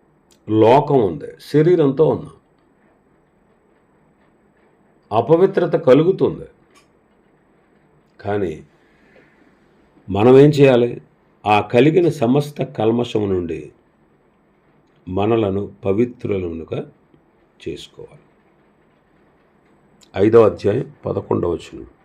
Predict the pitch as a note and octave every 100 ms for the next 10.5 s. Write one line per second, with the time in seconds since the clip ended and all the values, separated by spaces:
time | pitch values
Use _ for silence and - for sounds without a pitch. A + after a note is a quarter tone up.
0 | _ _ _ _ _ _ _ _ _ _
1 | _ _ - G2+ G#2 G#2 G2 G2 F#2 -
2 | A2+ C3+ F#2 F#2+ F#2+ D#2+ D#2 - D#2 -
3 | _ _ _ _ _ _ _ _ _ _
4 | _ _ - A2+ D3 E3+ - F2 F2 -
5 | D2+ - - A2+ C#3 E3 D#3+ C#3 C3 B2
6 | A2+ A2 A2+ D3+ C#3+ - A#2+ A#2 G2 F#2+
7 | G2 G2 F#2 F2 E2 D2+ - _ _ _
8 | _ _ _ _ _ - G2 B2+ G3 -
9 | F#3+ F3+ E3+ - A#2+ D3+ F#3 - - -
10 | - A2 E2 C#2+ C#2+